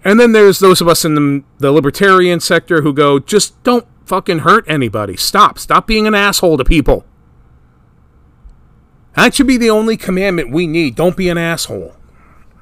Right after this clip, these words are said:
So, we move on to the size of government. Both Democrats and Republicans are believers in large government. Make no mistake.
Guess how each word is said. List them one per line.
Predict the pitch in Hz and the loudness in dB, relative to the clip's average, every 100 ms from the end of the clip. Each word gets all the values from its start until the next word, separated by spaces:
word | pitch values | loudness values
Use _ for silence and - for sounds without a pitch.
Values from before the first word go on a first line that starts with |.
| - - - - _ _ _ _ _ _ _ _ _ _ _ _ _ _ _ _ _ _ | -20 -20 -20 -20 _ _ _ _ _ _ _ _ _ _ _ _ _ _ _ _ _ _
So, | - 147 135 135 131 - _ _ _ _ _ _ - | -6 0 2 2 0 -6 _ _ _ _ _ _ 0
we | 170 | 4
move | 185 175 | 4 4
on | 190 | 2
to | 202 | 2
the | 190 | 0
size | - 135 135 | 2 0 0
of | 151 | 0
government. | 196 185 131 104 - | 2 2 0 -4 0
Both | 175 233 - 156 | 4 4 2 -2
Democrats | 202 202 190 185 180 185 | 0 0 0 0 0 -2
and | 165 | -2
Republicans | 156 147 131 131 117 | 0 0 0 -4 -4
are | 127 | -4
believers | 123 147 147 135 135 | -2 0 0 0 -4
in | - 143 131 | -4 -4 -2
large | 127 127 117 | 2 0 0
government. | - 123 120 110 - | -2 -2 -2 -6 -4
Make | 139 135 - 127 | -2 -2 -4 -4
no | 131 120 120 | -2 0 -2
mistake. | 120 120 - 113 87 - | -6 -8 -8 -8 -10 -14